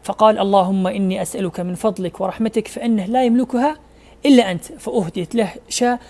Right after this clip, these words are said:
مصلية، فقال: 'هذه من رحمة الله، ونحن ننتظر رحمة الله.'" إذن الدعاء الأول: "اللهم إني أسألك من فضلك ورحمتك فإنه لا يملكها إلا أنت."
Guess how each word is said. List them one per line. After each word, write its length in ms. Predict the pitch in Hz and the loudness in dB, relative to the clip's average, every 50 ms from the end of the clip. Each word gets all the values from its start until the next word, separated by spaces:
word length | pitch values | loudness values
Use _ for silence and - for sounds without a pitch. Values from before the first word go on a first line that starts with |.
| - - - | -20 -10 -4
مصلية، 360 | 214 208 - - 269 240 202 | -2 -2 0 0 0 0 0
فقال: 340 | 180 - 196 - 247 269 240 | 0 -4 -2 0 2 2 4
'هذه 340 | 220 269 294 247 277 247 269 | 4 4 4 6 4 4 4
من 80 | 254 | 4
رحمة 260 | 254 247 - - 247 - | 2 0 0 -2 -2 0
الله، 240 | 240 226 214 190 180 - - - - - - | 0 0 0 -2 -4 -4 -14 -20 -20 -14 -4
ونحن 380 | 185 190 202 233 214 - 240 214 | -2 0 0 0 0 0 -2 -2
ننتظر 400 | 196 208 214 202 - 214 208 202 | 0 0 -2 -2 -2 -2 0 -2
رحمة 220 | 196 - 202 185 - | -2 -2 -4 -4 -4
الله.'" 220 | 190 185 175 170 156 - - - - - - | -4 -4 -4 -6 -6 -8 -16 -20 -20 -10 0
إذن 220 | - 233 208 233 214 | 2 2 4 4 2
الدعاء 380 | 190 165 185 185 196 233 226 | 0 -2 0 2 4 4 4
الأول: 380 | 220 208 220 233 233 254 254 254 - | 4 2 0 2 2 2 2 2 0
"اللهم 500 | 196 202 202 190 185 180 185 190 185 180 | -2 0 2 2 0 0 -2 -4 -4 -4
إني 440 | 180 - 214 202 196 180 180 - 190 | -4 -4 -2 -2 -2 -2 -4 -6 -8
أسألك 440 | - - - - 208 190 175 - 180 | -10 -8 -6 -2 -2 -2 -2 -4 -4
من 200 | 185 202 214 202 | -4 -2 -4 -2
فضلك 440 | - 233 226 202 202 190 180 - | -2 -2 -2 -2 -4 -6 -6 -4
ورحمتك 520 | - 202 202 - - 233 240 - 247 - - - - - - - | -2 -2 -2 -2 -2 -4 -2 -2 -6 -8 -10 -20 -20 -20 -20 -16
فإنه 360 | - - 247 262 254 226 190 | -8 -4 -2 0 0 0 0
لا 260 | 226 254 277 277 269 | 0 4 4 6 6
يملكها 640 | 262 247 233 240 262 247 - 269 240 233 285 285 - - - - - _ - - | 6 6 6 4 2 2 2 0 2 2 2 0 -2 -10 -20 -20 -20 _ -6 0
إلا 300 | - 269 247 233 214 190 | 4 6 6 6 6 4
أنت." 160 | 175 165 156 | 0 -4 -6